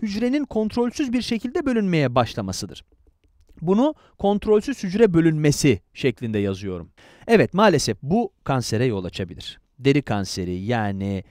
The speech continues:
melanoma buna bir örnektir. Melanoma az önce bahsettiğimiz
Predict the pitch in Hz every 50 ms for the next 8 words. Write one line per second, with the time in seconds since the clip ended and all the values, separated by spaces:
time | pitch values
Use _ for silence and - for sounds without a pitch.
0 | _ - - 127 123 120 113 117 117 110 110 104 98 95 107 135 170 180 - -
1 | - _ _ - 135 117 113 127 131 117 107 110 131 135 - - 110 104 98 92
2 | 87 - - - - - _ _ _ _ _ _ _ _ - - - 143 135 135
3 | 127 120 110 104 117 165 185 - 160 160 135 139 120 107 104 101 113 113 107 -
4 | 113 98 - - 90 101 175 202 -